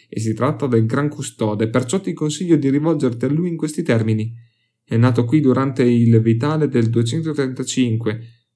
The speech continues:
cinquanta anni standard fa, ed è un figlio di un." "Basta così! Sapevo che prima o poi sarebbe arrivato."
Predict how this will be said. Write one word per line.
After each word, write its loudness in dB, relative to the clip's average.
cinquanta -2
anni 0
standard -4
fa, -6
ed -2
è 2
un 0
figlio 2
di 0
un." -2
"Basta 2
così! 2
Sapevo 4
che -6
prima -2
o -6
poi 2
sarebbe -2
arrivato." -6